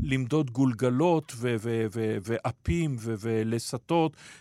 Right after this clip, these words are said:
כדי לדעת האם אדם נוטה לפשע או מה שזה לא יהיה, ואנחנו יודעים היום שכל הדברים האלה היו, סליחה, קשקוש, ובמקרים רבים קשקוש גזעני.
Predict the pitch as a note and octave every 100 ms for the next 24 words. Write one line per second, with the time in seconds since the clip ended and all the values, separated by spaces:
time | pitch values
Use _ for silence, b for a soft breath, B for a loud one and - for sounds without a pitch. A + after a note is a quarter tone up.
0 | B C#3+ C3 C3 B2+ C3+ D3+ D3+ D3+ C3
1 | C3 B2+ A2 C3+ C#3+ D3 C3+ B2 - C#3+
2 | C3 A#2 D3+ E3 - D#3 B2+ A#2 C3 D3+
3 | C3+ B2 B2 B2+ B2 C3+ G#3+ B3 B B
4 | B B C#3 F#3+ G#3 - G3 F3+ G3 B3+
5 | B3 B2+ A2 - - F3+ F#3+ D3+ C#3 D3+
6 | D#3+ D3 - D3+ C3+ B2 A2+ b b C3+
7 | B2+ D3+ C#3+ - C3 - C#3 A2+ - C3
8 | - - D#3 - - A#2+ B2 A#2 - C#3+
9 | B2+ A#2 C3+ B2+ B2 - C#3 A2+ A#2+ A#2+
10 | B2+ G#3+ C4